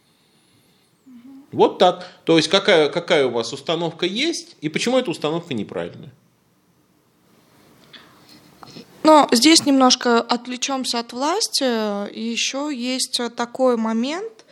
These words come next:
Speaker 1: э, связанный с установками, что есть вот эта вот иллюзия, о которой я вначале говорила,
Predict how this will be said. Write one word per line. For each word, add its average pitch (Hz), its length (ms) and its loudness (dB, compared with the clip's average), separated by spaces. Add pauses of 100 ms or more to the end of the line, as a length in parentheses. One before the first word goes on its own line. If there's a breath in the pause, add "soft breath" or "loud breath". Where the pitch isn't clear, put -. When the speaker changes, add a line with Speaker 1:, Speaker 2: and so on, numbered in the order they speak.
(400 soft breath)
Speaker 1:
э, 226 180 0
связанный 226 1000 2 (640 loud breath)
с - 120 -8
установками, 254 760 0
что 233 720 0 (2250)
есть 269 320 6
вот 233 140 -2
эта 233 180 0
вот 208 220 -2
иллюзия, 330 340 0
о - 40 0
которой 233 320 -2
я 220 60 0
вначале 220 460 -2
говорила, 214 600 -4